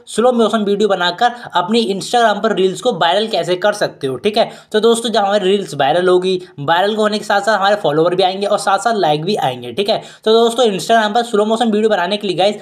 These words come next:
आपको सिंपल है, पहले Instagram पर चला जाना है, ठीक है। तो दोस्तों, Instagram पर आने के बाद गाइस, आपको सिंपल है इस लोगो पे क्लिक कर देना, जो राइट साइड में नीचे की ओर आ रहा है, ठीक है। मैं इस पे क्लिक कर देता हूँ।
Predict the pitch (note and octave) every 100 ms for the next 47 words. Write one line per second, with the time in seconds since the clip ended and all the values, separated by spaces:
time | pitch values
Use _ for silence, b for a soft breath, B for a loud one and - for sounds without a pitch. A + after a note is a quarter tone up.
0 | B - F#3 F#3 A#3 F#3+ F#3 G#3+ A#3 A3+
1 | E3+ - G3 G3+ G3+ A3+ F#3+ C#3 B2+ B2
2 | B2 A#2 G#3 A3 - B - G#3+ A3+ A3+
3 | G#3+ E3+ - A3 A3 G#3+ G#3+ F#3 G#3+ G#3+
4 | E3+ E3+ D3+ F3+ G3+ B - F3 F#3 A#3+
5 | G#3+ E3+ G3 A3 F#3 F#3+ F#3+ G#3 G3+ F#3
6 | D3+ D#3+ G#3 F#3 E3+ D#3+ F3 F#3+ F#3+ D3
7 | C#3 F3+ G3 D3+ A#2 A2 G#2+ G3 G#3+ D#3+
8 | B - G3 G3 A3+ A3 G3+ G3+ C3+ B2
9 | A2+ B2